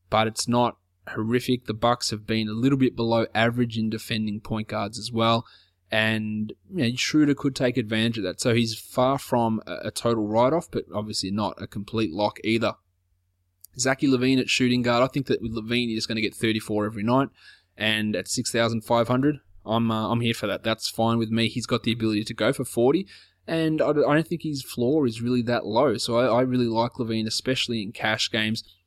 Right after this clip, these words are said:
Timmy Hardaway went back to twenty-two minutes in the last game. That makes him really tough to use at four thousand one hundred,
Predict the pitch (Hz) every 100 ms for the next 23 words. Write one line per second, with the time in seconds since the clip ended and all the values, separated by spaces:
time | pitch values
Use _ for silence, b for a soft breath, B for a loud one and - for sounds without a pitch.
0 | _ - 170 151 135 139 139 135 131 127
1 | 107 123 127 - 120 - 117 - 113 113
2 | 110 113 107 107 107 - 110 107 113 92
3 | 107 107 107 107 107 104 101 - 113 -
4 | - 104 107 107 101 - 107 110 104 104
5 | 107 101 98 110 110 110 110